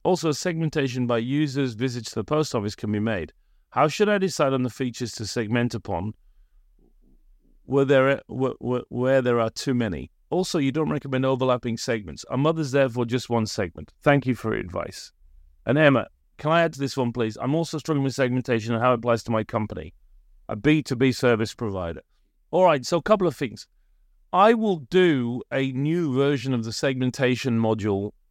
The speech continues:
um, in the new year. So in the alumni, in the early part of new year, when you get access to the courses, there's a new segmentation module, which might be more helpful.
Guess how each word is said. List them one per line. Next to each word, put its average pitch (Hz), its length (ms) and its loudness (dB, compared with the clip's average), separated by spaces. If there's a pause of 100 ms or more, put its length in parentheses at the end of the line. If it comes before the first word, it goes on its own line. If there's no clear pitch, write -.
um, 110 680 -2 (540)
in 120 320 0
the 110 100 0
new 120 220 2
year. 113 400 0
So 131 320 -4 (120)
in 160 180 0
the 185 100 2
alumni, 147 540 2
in 120 100 0
the 123 120 0
early 131 280 0
part 113 240 0
of 117 60 -6
new 117 120 -2
year, 110 280 0
when 113 160 -2
you 117 100 -2
get 120 220 -2
access 143 360 -4
to 120 120 -6
the 113 120 -2
courses, 123 520 -4
there's 110 180 -2
a 110 80 -2
new 120 220 0
segmentation 107 840 -2
module, 98 440 -2 (400)
which 113 200 -4
might 131 300 4
be 120 80 0
more 110 260 2
helpful. 107 480 -8